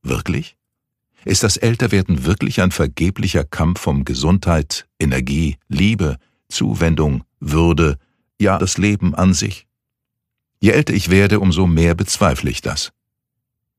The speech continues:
Wenn wir kämpfen, können wir am Ende nur verlieren, denn das Leben geht ja auf jeden Fall weiter, nur eben ohne uns.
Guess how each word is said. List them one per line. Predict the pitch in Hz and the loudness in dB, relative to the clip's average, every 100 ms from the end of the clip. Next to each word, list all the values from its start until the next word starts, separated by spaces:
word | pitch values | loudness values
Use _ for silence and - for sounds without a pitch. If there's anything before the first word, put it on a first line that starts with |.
| - - | -20 2
Wenn | 101 101 | 4 6
wir | 95 | 4
kämpfen, | 131 127 - 110 98 | 2 0 2 4 4
können | - 107 | 4 2
wir | 92 92 | 4 4
am | 92 | 4
Ende | 98 85 90 | 2 4 4
nur | 90 | 4
verlieren, | 85 92 101 87 57 90 - _ _ - | 4 2 2 0 -2 -8 -14 _ _ -2
denn | 76 | -2
das | 73 | 0
Leben | 107 95 76 80 | 2 2 2 0
geht | 73 76 - | 2 0 2
ja | 73 | 0
auf | 78 - | -2 0
jeden | 98 73 76 | 2 2 0
Fall | 85 82 | 0 0
weiter, | 62 64 - - _ _ _ _ | -2 -6 -8 -12 _ _ _ _
nur | 104 80 | 0 2
eben | 71 58 101 - | 0 0 -2 -2
ohne | - 95 - | 0 0 0
uns. | - 101 - | -4 -8 -12